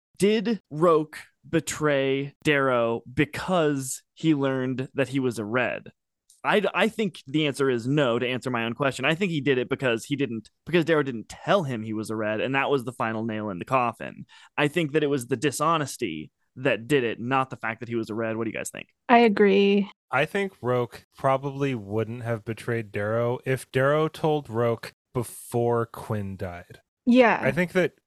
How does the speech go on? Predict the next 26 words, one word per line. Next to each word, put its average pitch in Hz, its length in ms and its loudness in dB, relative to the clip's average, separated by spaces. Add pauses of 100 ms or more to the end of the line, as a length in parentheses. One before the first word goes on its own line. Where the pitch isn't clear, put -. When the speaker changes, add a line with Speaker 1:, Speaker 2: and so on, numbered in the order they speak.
(100)
Speaker 3:
r-, 127 140 -2
when 139 220 2
Roke 135 420 0
realized 135 600 2
that 127 160 -2
Quinn 127 320 -2
would 123 140 -2
probably 107 360 -2
be 110 140 -4
alive 104 480 -4
if 107 120 -12
it 117 80 -2
wasn't 104 320 -6
for 107 120 -6
Darrow, 104 560 -2 (180)
he 170 160 0
would 196 140 4
have 165 80 -6
probably 147 440 -2
betrayed 120 440 -2
Darrow 117 300 0
if 107 140 -6
Darrow 107 260 -2
was 101 180 -6
a 92 140 -8 (220)
Gold 98 420 -2